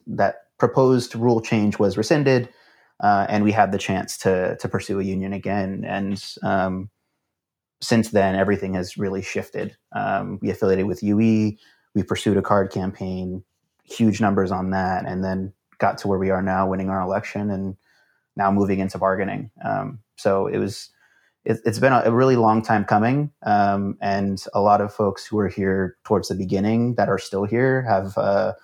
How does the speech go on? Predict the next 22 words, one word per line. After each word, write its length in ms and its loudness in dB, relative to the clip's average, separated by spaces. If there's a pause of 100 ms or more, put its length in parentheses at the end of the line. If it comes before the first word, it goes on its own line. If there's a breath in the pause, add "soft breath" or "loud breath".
(140 soft breath)
really 240 4
put 220 0
in 100 2
a 60 2
ton 180 -2
of 120 2
work. 380 0
And 280 -2
I 100 2
don't 160 0
know 80 2
how 180 2
they 120 0
were 100 2
able 200 0
to 120 0
do 160 2
it 180 2
in 180 2
those 220 2
years 460 -2
of 380 -4